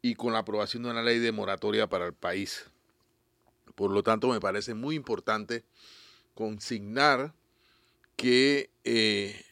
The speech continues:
al menos algunas, porque creo que, eh, las organizaciones ambientales están pidiendo un conjunto de medidas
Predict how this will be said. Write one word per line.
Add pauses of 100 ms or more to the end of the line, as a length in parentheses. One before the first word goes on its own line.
(140)
al
menos
algunas, (140)
porque
creo
que,
eh, (380)
las
organizaciones
ambientales
están
pidiendo
un
conjunto (480)
de
medidas